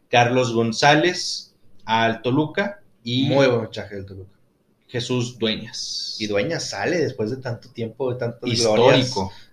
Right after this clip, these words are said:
Speaker 2: que le
Speaker 1: histórico
Speaker 2: dio a,
Speaker 1: del Tigres.
Speaker 2: a Tigres. Se le dio un campeonato contra el América con aquel cabezazo. Este, pues, no sé las condiciones,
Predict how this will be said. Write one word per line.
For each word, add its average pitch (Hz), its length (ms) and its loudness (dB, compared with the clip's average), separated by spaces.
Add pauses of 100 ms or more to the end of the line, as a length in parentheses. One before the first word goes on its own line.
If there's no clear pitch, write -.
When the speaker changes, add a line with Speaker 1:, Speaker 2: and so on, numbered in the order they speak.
(100)
Speaker 2:
que 117 100 -4
le 110 100 0
Speaker 1:
histórico 117 160 6 (200)
Speaker 2:
dio 120 80 4
a, 117 80 4
Speaker 1:
del 107 180 0
Tigres. 139 540 0
Speaker 2:
a 104 200 -2
Tigres. 117 720 -8
Se - 260 -6
le 104 160 0
dio 110 100 2
un 117 80 -4
campeonato 117 500 -4
contra 104 240 -8
el 95 60 -4
América 104 400 -6
con 98 160 -14
aquel 92 220 -20
cabezazo. 104 520 -6 (800)
Este, 98 880 -4 (1300)
pues, - 560 -2 (160)
no 156 180 4
sé 175 320 6
las 175 180 6
condiciones, 156 760 0